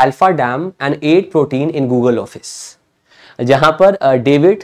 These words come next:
डेविड बेकर, जंप्ड, जॉन जंपर, अल्फा, AlphaFold टू, अ, डैम, डेम, अ, डेमिस, अ, हेसाबिस, प्रोटीन,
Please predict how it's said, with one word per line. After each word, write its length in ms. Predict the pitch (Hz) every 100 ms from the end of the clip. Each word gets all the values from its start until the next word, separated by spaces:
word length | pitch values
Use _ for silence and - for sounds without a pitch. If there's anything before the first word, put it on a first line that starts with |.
| _
डेविड 260 | 127 127 123
बेकर, 400 | 120 113 156 185 -
जंप्ड, 500 | 117 139 175 202 120
जॉन 240 | 131 135
जंपर, 440 | 123 110 110 175 233 _ _ -
अल्फा, 360 | 131 135 - 175
AlphaFold 520 | 139 - 139 123 113 151
टू, 240 | 170 208 -
अ, 40 |
डैम, 460 | 123 117 135 175 226 123
डेम, 440 | 117 143 180 214 - 139
अ, 320 | 131 131 131 -
डेमिस, 520 | 123 139 170 196 -
अ, 100 | 143
हेसाबिस, 520 | 131 131 156 175 226 - _ _ _
प्रोटीन, 520 | 139 143 147 180 226